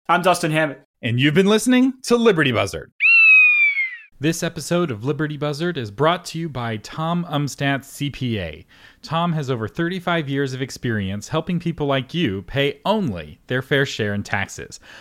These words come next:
Speaker 2: Don't let the I R S stress you out. Get Tom and his team on your team at taxman tom dot com.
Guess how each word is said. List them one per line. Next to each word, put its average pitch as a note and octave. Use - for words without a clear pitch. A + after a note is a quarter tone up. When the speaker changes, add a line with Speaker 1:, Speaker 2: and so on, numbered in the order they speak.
Speaker 2:
Don't F3+
let F#3
the F#3+
I D3+
R C3
S A#2+
stress D#3
you D#3
out. F2+
Get D3
Tom D#3+
and A#2
his G3
team A2
on G#2+
your F#3+
team D2+
at F2+
taxman C#3+
tom G#2
dot E2+
com. D2